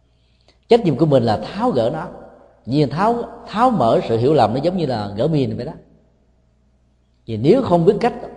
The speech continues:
chúng ta tháo gỡ bằng cả một tràng A K của trách móc,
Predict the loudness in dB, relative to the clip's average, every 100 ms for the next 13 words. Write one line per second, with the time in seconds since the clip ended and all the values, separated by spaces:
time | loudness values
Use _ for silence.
0 | -20 -20 -20 -8 -2 -2 -2 -2 0 0
1 | 2 2 2 0 -4 -6 -4 -4 -4 -4
2 | -4 0 2 2 0 -2 -2 -4 -6 -4
3 | -4 -2 -4 -4 -10 -6 -4 -4 -8 -8
4 | -12 -20 _